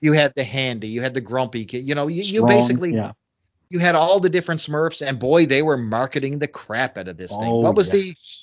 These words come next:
Speaker 1: who? What was the company? Peony or Penny? What was
Speaker 2: It
Speaker 1: the
Speaker 2: was, uh, Peyo.
Speaker 1: Peyo. There you go. And man, boy, did they, uh, did they market the crap out of this. Smurfs were
Speaker 2: Big
Speaker 1: everywhere
Speaker 2: time.
Speaker 1: back then.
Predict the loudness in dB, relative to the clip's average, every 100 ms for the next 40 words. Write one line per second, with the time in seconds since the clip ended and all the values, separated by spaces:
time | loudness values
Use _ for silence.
0 | _ _ -2 0 2 0 0 -2 -2 -2
1 | -4 -4 -6 -2 0 0 -6 -4 2 0
2 | 0 _ -4 -2 -2 -6 -10 -14 -18 _
3 | -6 -2 0 4 6 4 0 -16 _ _
4 | _ -16 -12 -10 4 8 8 4 -4 _
5 | _ _ _ _ 4 6 6 2 -6 _
6 | -4 0 2 0 -6 -10 _ _ -10 -4
7 | 0 2 2 0 2 6 6 4 -4 -2
8 | -2 -2 -4 -4 -4 -4 -6 -10 -12 -6
9 | -4 -4 -4 -6 -8 -8 -6 -4 -6 -10
10 | -10 -8 -2 2 2 0 0 2 2 2
11 | 2 0 -4 -6 -10 -10 -12